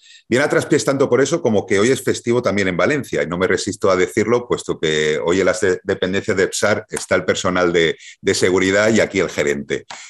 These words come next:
Eh, y, y creo que, que merece la pena también resaltarlo.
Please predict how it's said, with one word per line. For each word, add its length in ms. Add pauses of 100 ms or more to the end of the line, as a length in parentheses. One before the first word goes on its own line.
(140)
Eh, 1120 (320)
y, 80
y 60
creo 240
que, 340
que 120
merece 320
la 100
pena 180
también 280
resaltarlo. 580